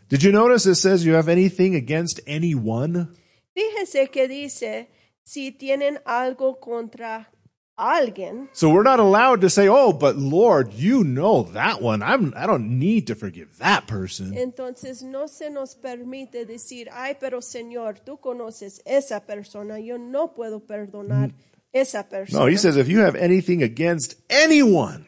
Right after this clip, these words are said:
Speaker 2: No, aquí dice, "Si tienen algo contra alguien."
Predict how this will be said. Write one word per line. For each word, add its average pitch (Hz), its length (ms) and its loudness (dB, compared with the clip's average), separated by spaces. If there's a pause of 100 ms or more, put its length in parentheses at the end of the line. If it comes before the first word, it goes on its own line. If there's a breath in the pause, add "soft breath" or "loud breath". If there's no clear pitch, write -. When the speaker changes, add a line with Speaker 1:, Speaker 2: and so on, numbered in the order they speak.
Speaker 2:
No, 247 280 -4 (160)
aquí 277 360 -12
dice, 269 400 -12
"Si 254 200 -16
tienen 254 480 -6
algo 247 420 -8
contra 220 580 -16
alguien." 202 580 -14